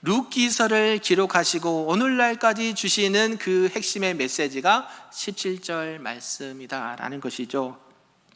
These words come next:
하나님의 은혜는 개인을 뛰어넘습니다. 공동체를 뛰어넘습니다. 결국 어디까지 이어질까요? 오늘날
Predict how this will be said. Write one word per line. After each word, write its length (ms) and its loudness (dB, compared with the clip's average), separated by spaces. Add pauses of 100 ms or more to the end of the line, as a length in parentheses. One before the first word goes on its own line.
(540)
하나님의 680 4
은혜는 680 -4 (120)
개인을 880 -6
뛰어넘습니다. 880 -8 (320)
공동체를 840 -4
뛰어넘습니다. 1000 0
결국 300 0
어디까지 400 0
이어질까요? 580 2 (500)
오늘날 540 2